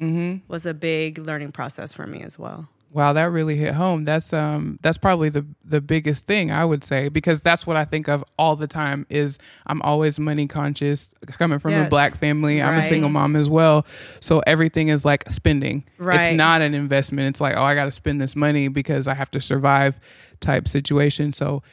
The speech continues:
Speaker 1: go about, like, changing your mindset is definitely going to help propel you into entrepreneurship.
Speaker 2: Right.
Speaker 1: That's
Speaker 2: And
Speaker 1: really
Speaker 2: that's
Speaker 1: good.
Speaker 2: what, and that's what I hope.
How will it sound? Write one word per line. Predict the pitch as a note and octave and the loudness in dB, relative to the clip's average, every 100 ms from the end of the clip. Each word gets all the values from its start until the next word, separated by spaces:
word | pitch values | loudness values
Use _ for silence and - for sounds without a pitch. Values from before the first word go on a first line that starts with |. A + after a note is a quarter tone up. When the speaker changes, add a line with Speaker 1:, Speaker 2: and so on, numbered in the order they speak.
| _ _ _ | _ _ _
Speaker 1:
go | E3+ E3 | 2 2
about, | E3 D#3+ D3 | 4 4 4
like, | C3 C#3+ - | 2 -4 -4
changing | - D#3+ D#3 D3+ | 0 2 2 0
your | D3+ | 0
mindset | D3 D3 E3 D#3 - C#3+ C3 | 2 4 4 2 0 -2 -2
is | - C#3+ | -4 -4
definitely | C#3+ C#3+ D3+ C#3 | -4 -4 -4 -6
going | C#3+ C#3+ | -6 -8
to | - | -6
help | D3 C#3+ | -6 -4
propel | - D#3 - D3+ D3 | -2 -2 0 2 2
you | C3+ C#3+ C3+ C#3 | 0 0 0 -2
into | - C#3+ C#3 D3 C3+ | -6 -6 -6 -6 -4
entrepreneurship. | C#3 C3 - - C3+ C#3+ C3 B2 C3+ | -4 -6 -6 -4 -2 -2 -4 -8 -4
Speaker 2:
Right. | F3+ F3 | 2 2
Speaker 1:
That's | - | 2
Speaker 2:
And | D3+ C#3 | -2 2
Speaker 1:
really | E3 | 6
Speaker 2:
that's | F#3 F#3 | 6 6
Speaker 1:
good. | G3 A#3+ A#3 C#3 | 6 8 8 6
Speaker 2:
what, | D3+ | 2
and | G#3+ | 0
that's | A3 - | -2 0
what | A#3+ | 2
I | G3+ | 4
hope. | F3+ F3 F#3+ F#3 F3 | 2 -2 -2 -2 -4